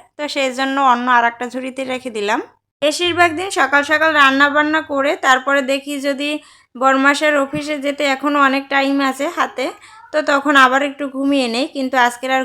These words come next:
ঘুমাই নেই, কারণ কালকে রাত্রে অনেকটাই তাড়াতাড়ি ঘুমিয়েছিলাম। আর বেশিরভাগই আমি অনেকটাই রাত্রে করে ঘুমাই, যার কারণে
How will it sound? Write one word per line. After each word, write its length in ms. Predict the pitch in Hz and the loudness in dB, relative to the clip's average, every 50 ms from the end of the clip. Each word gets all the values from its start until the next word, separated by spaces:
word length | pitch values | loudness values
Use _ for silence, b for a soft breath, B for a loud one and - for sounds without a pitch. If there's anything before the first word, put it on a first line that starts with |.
| 254 - | -4 -6
ঘুমাই 280 | 254 254 254 254 254 247 240 | -6 -4 -4 -2 -2 -2 -2
নেই, 120 | 254 302 339 - _ - | -4 -4 -6 -8 _ -6
কারণ 240 | 262 247 254 262 262 254 - 254 | -4 -2 -2 -2 -2 -2 0 2
কালকে 300 | 240 233 233 233 - 262 247 240 240 | 2 2 0 -2 -6 -6 -2 0 0
রাত্রে 360 | 226 226 226 - - 254 262 269 277 - - - - 233 | 0 0 -2 -6 -8 -6 -4 -4 -4 -6 -8 -8 -8 -6
অনেকটাই 380 | 240 240 247 240 - 262 262 262 262 | -4 -4 -6 -6 -6 -6 -6 -4 -2
তাড়াতাড়ি 380 | 254 233 233 240 240 240 254 262 247 | -2 -2 -2 -2 -2 -2 -2 -2 -2
ঘুমিয়েছিলাম। 640 | 262 285 277 277 269 262 269 247 233 220 226 247 302 403 - - _ _ _ - - | -2 0 0 0 0 -2 -2 -4 -2 0 0 0 0 -2 -6 -12 _ _ _ 0 2
আর 80 | 277 302 277 247 285 | 2 2 2 0 0
বেশিরভাগই 560 | 302 294 302 330 311 294 330 330 320 320 349 339 | 0 0 -2 -4 -4 -2 0 0 2 2 2 2
আমি 120 | 320 311 311 294 277 | 2 2 2 2 2
অনেকটাই 320 | 269 277 277 277 302 302 294 277 | 2 0 -2 -2 -2 2 4 4
রাত্রে 240 | 262 269 269 277 285 285 | 4 4 0 -4 -4 -2
করে 160 | 294 285 294 294 269 | 0 0 0 0 0
ঘুমাই, 260 | 277 262 254 254 302 320 277 285 | 0 0 0 -2 -2 -2 0 2
যার 160 | 254 247 240 - | 2 2 2 0
কারণে 240 | 262 262 269 269 | -2 -2 -2 -2